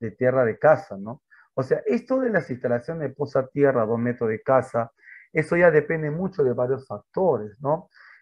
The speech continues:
Eh, para pozo a tierra tenemos que analizar justamente el lugar, en este caso,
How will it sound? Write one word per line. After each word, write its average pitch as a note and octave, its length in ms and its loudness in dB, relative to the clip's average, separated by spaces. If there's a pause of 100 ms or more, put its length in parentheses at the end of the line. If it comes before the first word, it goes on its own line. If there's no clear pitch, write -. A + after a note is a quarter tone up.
(180)
Eh, A#2 540 0
para C3 260 4
pozo F#3+ 240 -2
a G3 100 -6
tierra F#3+ 320 0
tenemos D#3 400 -6
que C#3 100 -6
analizar A#2+ 420 -6
justamente C#3+ 920 -4 (460)
el G#2+ 240 0
lugar, C3+ 640 4
en G2+ 300 -6
este A2 220 -10
caso, A2 560 -4